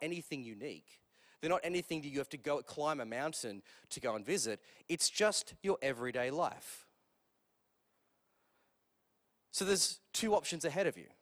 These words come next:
One, do you just go through the motions and just live your life as you are? Or secondly, do you look at where you are, look at your circumstances, things you're gonna do anyway,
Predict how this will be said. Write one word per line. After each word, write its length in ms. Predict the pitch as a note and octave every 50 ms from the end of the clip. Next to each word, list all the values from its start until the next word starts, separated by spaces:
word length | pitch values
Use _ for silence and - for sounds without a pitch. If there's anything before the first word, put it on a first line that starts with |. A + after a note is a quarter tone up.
| _ _ _ _ _ _ _ _ _ _ _ _
One, 280 | - D3 G3 G#3 E3 C#3+
do 100 | B2 C#3
you 80 | C#3 C3
just 180 | C#3 C3+ -
go 160 | - C3 C3
through 200 | C3+ - - D3+
the 80 | C3 B2+
motions 460 | A2 G#2+ G#2+ G#2 - - D#3+ E3+ D3+
and 80 | D#3 C3+
just 180 | B2 A2+ -
live 180 | A2+ A2+ B2 A#2
your 100 | B2+ A#2+
life 240 | A2 G#2+ A2 G#2+ -
as 140 | A#2 G#2+ G2+
you 120 | G2+ F#2
are? 180 | G2 A#2+ A3+ B3 _ _ _ _ _ _ _ _ _ _ _ _ _ _ _ _ _ _ _ - - - - - - - -
Or 80 | -
secondly, 680 | D#3+ - - A#3 A#3+ - A3+ F3+ C3 A#2 A2 B2 C#3 D#3 _ - - - _ -
do 80 | - F3+
you 100 | F#3 F3
look 280 | D#3+ D#3+ G#3 C4 - C4+
at 100 | F#3 D#3
where 140 | F3 E3+
you 160 | E3 D3+ C#3+ C3
are, 160 | A2+ A2+ A#2+
look 180 | C#3+ D#3 -
at 80 | A3+ F#3+
your 100 | G3 G3+
circumstances, 920 | - - C#3+ A#2 G#2+ - A2+ G#2+ - - A2 G2+ G2+ G2 - C#3+ D#3+ E3+
things 260 | E3+ - F#3 G#3 F#3+ E3
you're 80 | F3+
gonna 200 | E3 E3+ E3 F#3+
do 200 | F#3 A3 G#3 F#3+
anyway, 560 | F3 D#3+ E3 D#3 G#2+ F2 C2+ C#2+ A2 D#3+ F3